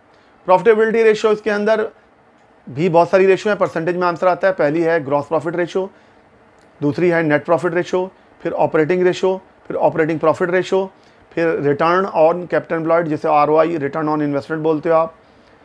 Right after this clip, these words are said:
ये, ये, ये इंपॉर्टेंट रेशियोज़ हैं। तो इसके अंदर जो सबसे इंपॉर्टेंट रेशियोज़ रहती है वो ग्रॉस प्रॉफिट रेशियो रहती है, ऑपरेटिंग रेशियो, ऑपरेटिंग प्रॉफिट रेशियो रहती है, ठीक है, और आरओआई सबसे इंपॉर्टेंट है।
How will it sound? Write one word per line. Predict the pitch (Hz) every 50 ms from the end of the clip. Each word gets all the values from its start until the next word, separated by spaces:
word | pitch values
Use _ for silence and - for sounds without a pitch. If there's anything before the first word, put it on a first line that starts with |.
| _ _ _ -
ये, | 139 135 147 156 165 - - -
ये, | - 151 165 - - - -
ये | 170 175 190
इंपॉर्टेंट | 196 190 160 160 156 147 160 151 143
रेशियोज़ | 143 135 - - 147 123 110 -
हैं। | - - - - - - - - - - - -
तो | -
इसके | - 220 214 214 214 226 214
अंदर | 208 202 208 196
जो | 185 202
सबसे | 196 208 196 - 214 208
इंपॉर्टेंट | 190 180 185 165 277 - - 180
रेशियोज़ | 175 160 - 190 185 175 165
रहती | 170 160 - 185 185
है | 180
वो | 175 175 180
ग्रॉस | 165 143 139 143 143 143 -
प्रॉफिट | - 156 131 175 156 160
रेशियो | 170 160 - 180 175
रहती | 175 165 170 185 180
है, | 175 175 175 - - - - - - - _ - - - - - 156
ऑपरेटिंग | 151 139 - 165 165 156 165 180 180 175
रेशियो, | 175 156 - 196 190
ऑपरेटिंग | - - 143 156 151 143 147 135
प्रॉफिट | - 151 139 - 175 165
रेशियो | 170 170 160 165 180
रहती | 175 170 170 - 180 175
है, | 170 185 185 156 - _ _ _ _ _ - _ _ - _ _ _ - -
ठीक | - 175 -
है, | 214 214 214 - - - - -
और | 180 190 - -
आरओआई | 180 170 165 170 170 170 165 165 170
सबसे | - 170 - - 160
इंपॉर्टेंट | 151 135 147 131 - 139 135 -
है। | -